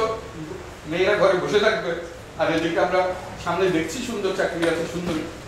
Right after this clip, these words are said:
একটা জীবিকা আছে, ওটাকে আমরা গ্রহণ করবো না, এটা একটা অদ্ভুত জিনিস মনে হয় আমার কাছে। এর কারণে আমরা বসে থাকবো। কাজে আমরা এটাতে ইনভেস্ট করবো,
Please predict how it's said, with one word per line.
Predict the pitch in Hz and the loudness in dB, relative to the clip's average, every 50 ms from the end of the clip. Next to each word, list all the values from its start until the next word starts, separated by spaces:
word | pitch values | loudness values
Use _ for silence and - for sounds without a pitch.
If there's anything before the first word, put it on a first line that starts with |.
| - - | -10 -10
একটা | - - 160 151 | -8 -6 -6 -2
জীবিকা | 151 160 151 156 156 165 160 | 0 2 2 2 4 4 2
আছে, | 160 165 165 | 2 2 0
ওটাকে | 139 143 170 165 | -2 -2 -2 -2
আমরা | 170 165 170 165 | -2 -2 -2 -2
গ্রহণ | - - - 190 220 - 233 | 0 2 4 4 4 6 4
করবো | 208 - 170 170 | 2 2 2 2
না, | 160 151 - - - - - - - - - - - - | 0 -2 -4 -6 -8 -12 -14 -16 -16 -16 -16 -14 -2 0
এটা | 190 208 208 | 2 4 4
একটা | 190 - | 4 4
অদ্ভুত | 180 175 165 - - - - 156 | 4 2 2 2 0 0 0 0
জিনিস | 156 143 - - - | 0 -2 -2 -4 -6
মনে | 123 120 | -6 -6
হয় | 120 117 | -4 -4
আমার | 113 113 113 | -4 -4 -6
কাছে। | 113 107 - - - - - - - - - - - - 165 160 | -8 -8 -10 -10 -12 -14 -14 -14 -16 -16 -16 -16 -14 -8 -6 -4
এর | 160 160 | -2 0
কারণে | 208 208 202 | 0 2 2
আমরা | 185 165 147 - | 0 0 -2 -2
বসে | - - - | -4 -6 -6
থাকবো। | - - - - - - - - - - - | -8 -10 -10 -12 -12 -14 -14 -14 -10 -2 0
কাজে | 147 147 170 165 | 2 2 4 2
আমরা | 170 - 170 | 2 2 0
এটাতে | 165 156 160 156 165 170 - - - - - 156 | 0 0 -2 -2 -2 -4 -6 -8 -10 -10 -8 -4
ইনভেস্ট | 147 156 165 196 196 196 - | -2 0 2 2 2 2 2
করবো, | 202 202 202 - - | 0 2 2 0 -2